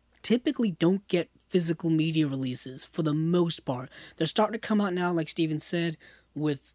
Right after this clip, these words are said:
some being put out through the Criterion Collection, like The Irishman,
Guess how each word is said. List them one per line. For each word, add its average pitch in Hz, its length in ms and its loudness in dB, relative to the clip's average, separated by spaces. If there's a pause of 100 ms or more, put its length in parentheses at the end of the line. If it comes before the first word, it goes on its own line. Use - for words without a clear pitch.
(180)
some 165 480 0
being 170 140 2
put 165 120 0
out 151 140 2
through 147 100 -2
the 139 80 -6
Criterion 180 500 -2
Collection, 180 560 0
like 131 360 -4
The 143 100 -2
Irishman, 156 680 2